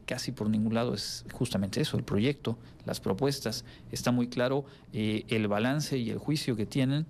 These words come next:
eh, en términos generales muy negativo respecto a la actual administración, pero no mucho más. Eh, al parecer, pues, se van a poner a trabajar sobre ello y, pues, una figura como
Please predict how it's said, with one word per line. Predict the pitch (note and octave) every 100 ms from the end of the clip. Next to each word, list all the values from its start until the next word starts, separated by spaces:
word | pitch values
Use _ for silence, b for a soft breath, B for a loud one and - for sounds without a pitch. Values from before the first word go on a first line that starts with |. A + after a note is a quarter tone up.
| - - -
eh, | D3+ F#2+
en | F#2+
términos | A2 A2 G#2+
generales | - G2 G#2+ A2
muy | A#2 G#2+
negativo | G#2 A2 - A#2+ A#2 B B -
respecto | - G#2 G#2 -
a |
la | F#2+
actual | - A#2+
administración, | A#2 G#2+ - - C3+ D#3 G#3 B B B -
pero | - A#2 C3 - - - -
no | G#2 A2
mucho | B2+ C3 A#2+
más. | B2 C#3 - - - B B B -
Eh, | - G3+ G3 -
al | - G#3
parecer, | G3 F#3+ - B2 -
pues, | A2
se | -
van | G2 A2
a | G#2
poner | G2 G#2+ G#2+ -
a | A2+ G2
trabajar | F#2 A2 F#2+ A#2 A2+
sobre | A#2 A#2+ C#3
ello | C3+ F3+ -
y, | D3 A3+ - -
pues, | - A#2
una | G#2+
figura | G#2 A#2 A#2+ A#2
como | B2 B2+ B2+ B2